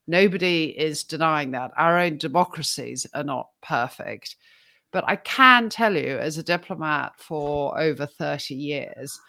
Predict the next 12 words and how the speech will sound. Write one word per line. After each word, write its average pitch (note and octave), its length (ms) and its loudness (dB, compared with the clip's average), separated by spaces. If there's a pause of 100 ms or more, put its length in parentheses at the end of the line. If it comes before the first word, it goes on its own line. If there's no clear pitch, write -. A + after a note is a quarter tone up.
(520)
that D3+ 160 -6
what G3 180 6
I A#3 140 8
witnessed F3 880 0
and C#3 100 -10
what D#3 140 -2
I F#3+ 140 4
observed E3+ 800 2
in D3+ 160 -6
our D3 200 0
own F#3 200 0
system D3 760 -6